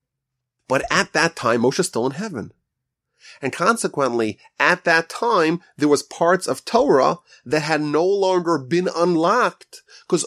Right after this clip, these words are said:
they're only unlocked once Torah is given to us. And again, like we spoke about earlier, Joshua forgets all the laws,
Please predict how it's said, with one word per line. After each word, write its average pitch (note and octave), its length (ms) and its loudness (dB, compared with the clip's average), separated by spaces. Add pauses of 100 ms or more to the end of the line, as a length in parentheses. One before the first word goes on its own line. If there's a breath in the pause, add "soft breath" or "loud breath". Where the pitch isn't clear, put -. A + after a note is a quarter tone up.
(140)
they're E3 280 -2
only A3 320 0
unlocked F#3+ 760 0 (420)
once D3 240 -2
Torah C3+ 240 -2
is G#2+ 80 -6
given G2 440 -4 (640)
to - 180 -8
us. - 480 -4 (300)
And A#2+ 240 0
again, C3+ 220 2
like G#2 100 0
we A2 100 0
spoke B2 220 0
about A2 160 0
earlier, C#3+ 260 2
Joshua A2+ 360 -2
forgets A2+ 320 -2
all A2 100 0
the G2+ 40 -6
laws, A2 640 -2